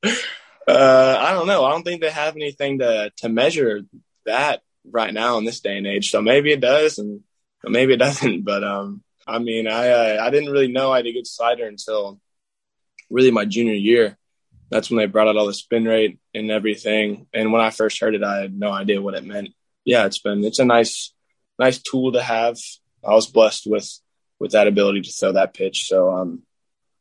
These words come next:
Speaker 2: gonna try to keep refining it and, and make it as best as possible with the help of the guys in the,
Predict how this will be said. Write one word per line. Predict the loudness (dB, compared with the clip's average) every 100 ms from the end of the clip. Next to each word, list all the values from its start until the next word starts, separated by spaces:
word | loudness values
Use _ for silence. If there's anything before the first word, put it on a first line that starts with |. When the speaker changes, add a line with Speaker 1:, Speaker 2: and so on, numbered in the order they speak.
| _ _ 2
Speaker 2:
gonna | 2
try | 4 4
to | 4
keep | -2 -6
refining | -6 0 0 2 2
it | 0
and, | -2 -8 -12 _ _ _ _
and | -6 -2
make | -2 -4
it |
as | -8
best | -4 -4 -4 -12 _ -14
as | -12
possible | -4 -4 -4 -4 -4
with | -4 -6
the |
help | -4 -4 -2
of | -6 -4
the | -4
guys | 0 2 0 -4
in |
the, | -4 -4 -6